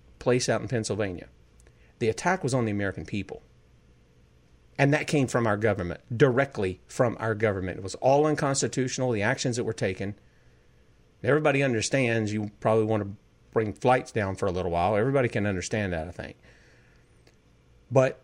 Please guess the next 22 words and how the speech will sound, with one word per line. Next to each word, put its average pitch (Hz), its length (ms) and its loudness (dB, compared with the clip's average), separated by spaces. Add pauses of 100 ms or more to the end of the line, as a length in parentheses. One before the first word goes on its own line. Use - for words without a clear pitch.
uh, - 60 -6 (200)
what 151 280 2
ensued 175 640 4
after 131 400 0
that, 92 320 -4
and 127 120 0
has 139 160 2
continued 175 480 0
to 160 100 2
this 175 240 0
day, 107 320 -2
and 127 140 -2
has 170 280 0
been 180 360 0 (640)
reauthorized 220 1040 0 (280)
unconstitutionally, 190 920 2
I 101 40 0
might 95 220 0
add, 92 260 -2 (580)
by 127 260 4
this 139 300 2
administration, 214 840 0